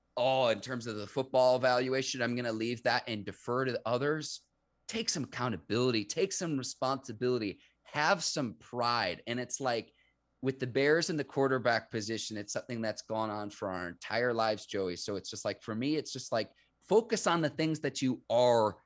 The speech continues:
good at. And I know that bear weather is something that Bears fans always bring up, but how have you been good in the past? Excellent running backs, good running play, dominating the line of scrimmage, and having a stout defense. So it's like,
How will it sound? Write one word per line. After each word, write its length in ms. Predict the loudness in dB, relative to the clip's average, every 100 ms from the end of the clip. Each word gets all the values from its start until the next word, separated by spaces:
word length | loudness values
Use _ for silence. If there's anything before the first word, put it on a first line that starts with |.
| _ -2
good 180 | 0
at. 240 | 2 0 -2
And 140 | -2 -2
I 100 | 0
know 260 | 0 0
that 300 | 2 0 -2 _ -20 -6 2
bear 380 | 4 6 4
weather 540 | 4 4 4 4 4 2
is 280 | 0 -6 -12 -8
something 420 | -4 -4 -4 -4
that 260 | -2 -2 -4
Bears 380 | -6 -6 -8 -6
fans 280 | -6 -4
always 240 | -4 -4 -6
bring 240 | -8 -6
up, 200 | -6 -8 -4
but 240 | -2 -2 -6 _ -14 -2
how 280 | 4 4
have 100 | 4
you 120 | 2 0
been 300 | 0 -4 -2
good 180 | 0
in 100 | 0
the 60 | -2
past? 600 | -2 2 4 2 0 -6 _ _ _ _ _ _ _ -4
Excellent 420 | -2 0 0 0
running 300 | 2 2 2
backs, 380 | 2 2 2 -2
good 260 | -2 -2 0
running 300 | 0 0 -4
play, 360 | -2 2 4
dominating 680 | 2 0 -2 0 -2 -2 -2
the 80 | -2
line 260 | -2 -2 -4
of 80 |
scrimmage, 560 | -6 -4 -2 -2 -4 -8 _ _
and 100 | -4
having 320 | 0 0 0 -2
a 40 |
stout 420 | -4 -4 -4 -4
defense. 600 | -8 -8 -6 -6 -6 -10 -10
So 200 | -6 -6
it's 160 | -4 -2
like, 200 | -2